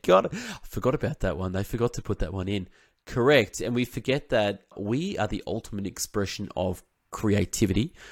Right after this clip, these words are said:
We can actually change, move. The thing with the ego is it's stuck in the, that's what I wanna get onto as well. When you said when you were stuck,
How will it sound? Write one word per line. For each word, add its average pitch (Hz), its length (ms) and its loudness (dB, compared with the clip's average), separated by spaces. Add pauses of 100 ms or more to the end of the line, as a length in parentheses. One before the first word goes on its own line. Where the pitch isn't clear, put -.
(220)
We 104 220 4
can 104 160 2
actually 95 460 0
change, 101 520 0
move. 95 480 0 (460)
The 117 80 -2
thing 190 180 4
with 240 120 -2
the 131 80 4
ego 107 260 4
is 101 160 0
it's - 140 -2
stuck - 200 0
in 143 100 -2
the, 117 60 -2 (140)
that's 113 240 -6
what 131 80 0
I 123 60 2
wanna 104 140 0
get 107 140 0
onto 101 280 -2
as 90 100 -6
well. 95 160 2
When 104 140 0
you 117 60 -2
said 98 360 0
when 95 220 -2
you 92 80 -2
were 92 80 -4
stuck, - 580 0